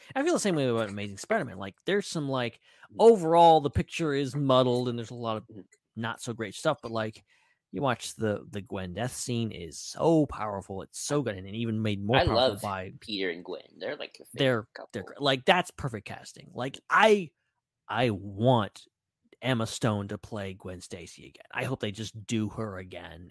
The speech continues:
Speaker 1: and just
Speaker 2: I like
Speaker 1: bring
Speaker 2: her
Speaker 1: her
Speaker 2: more than
Speaker 1: back
Speaker 2: Kristen
Speaker 1: up.
Speaker 2: Dunst.
Speaker 1: She, oh yeah, as far as, like, uh, I, I love, like, they're the original. Kirsten Dunst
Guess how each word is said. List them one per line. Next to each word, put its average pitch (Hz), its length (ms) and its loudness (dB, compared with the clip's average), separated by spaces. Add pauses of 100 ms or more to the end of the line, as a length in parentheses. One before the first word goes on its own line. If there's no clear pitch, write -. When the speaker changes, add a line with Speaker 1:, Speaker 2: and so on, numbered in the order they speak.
(140)
Speaker 1:
and 104 120 -8
just 101 120 0
Speaker 2:
I - 20 2
like 117 220 0
Speaker 1:
bring 113 80 -2
Speaker 2:
her - 20 -
Speaker 1:
her 113 100 -2
Speaker 2:
more 113 60 0
than 107 100 -4
Speaker 1:
back 92 60 -8
Speaker 2:
Kristen 110 300 -6
Speaker 1:
up. - 20 -8
Speaker 2:
Dunst. - 640 -6 (760)
Speaker 1:
She, - 280 -8
oh 196 140 4
yeah, 139 160 -2 (180)
as 190 220 -6
far 208 240 -2
as, 190 100 -8
like, 160 380 -8 (840)
uh, - 80 -16 (140)
I, - 240 -12
I 196 100 0
love, 208 280 4
like, 180 340 2
they're 220 160 8
the 196 100 4
original. 165 420 2
Kirsten 190 420 0
Dunst 143 480 0